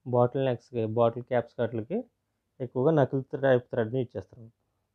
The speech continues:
నెక్స్ట్ ఐసోమెట్రిక్ వ్యూస్. ఐసోమెట్రిక్ వ్యూస్‌లో ఏంటంటే మనకి త్రీ డైమెన్షనల్ డ్రాయింగ్ ఇది. ఇందులో మనకి length, width, height, ఇవి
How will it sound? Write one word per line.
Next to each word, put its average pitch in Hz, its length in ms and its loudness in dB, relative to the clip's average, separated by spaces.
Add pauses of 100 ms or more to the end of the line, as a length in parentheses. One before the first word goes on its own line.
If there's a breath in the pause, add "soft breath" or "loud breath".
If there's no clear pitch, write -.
(2000)
నెక్స్ట్ 143 180 -4
ఐసోమెట్రిక్ 143 580 2
వ్యూస్. 120 220 -2
ఐసోమెట్రిక్ 143 580 0
వ్యూస్‌లో 139 300 0
ఏంటంటే 120 240 -4
మనకి 123 220 -2
త్రీ 147 240 2
డైమెన్షనల్ 147 460 4
డ్రాయింగ్ 113 260 0
ఇది. 131 260 -2 (560)
ఇందులో 143 220 4
మనకి 143 280 0
length, 127 480 2
width, 135 640 -2 (200)
height, 127 260 -2 (880)
ఇవి 143 420 2